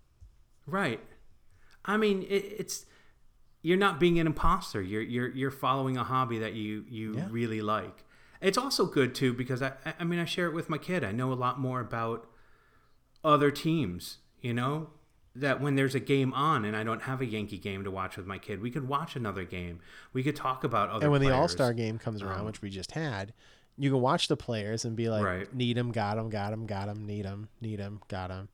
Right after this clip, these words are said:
Speaker 2: And you, you know who the players are. It's much more interesting than it was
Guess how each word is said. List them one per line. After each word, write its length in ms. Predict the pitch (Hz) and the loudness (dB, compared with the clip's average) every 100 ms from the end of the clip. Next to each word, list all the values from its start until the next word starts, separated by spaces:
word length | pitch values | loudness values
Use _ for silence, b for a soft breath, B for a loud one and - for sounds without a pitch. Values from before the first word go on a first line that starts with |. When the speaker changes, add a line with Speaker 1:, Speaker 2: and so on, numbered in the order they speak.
| b b b b - | b b b b -4
Speaker 2:
And 160 | 131 | 0
you, 160 | 131 135 | 0 0
you 140 | 160 | 0
know 200 | 139 131 131 | 4 4 6
who 100 | 143 | 4
the 100 | 127 | 2
players 320 | 135 117 107 | 2 0 -2
are. 300 | - 107 92 | -4 -4 -4
It's 160 | 92 131 | -4 -2
much 180 | 131 | -2
more 160 | - 127 | 0 -2
interesting 480 | 110 110 - - 101 | -4 -10 -10 -8 -8
than 140 | 95 | -8
it 80 | 85 | -8
was 480 | 87 87 85 82 | -6 -6 -6 -10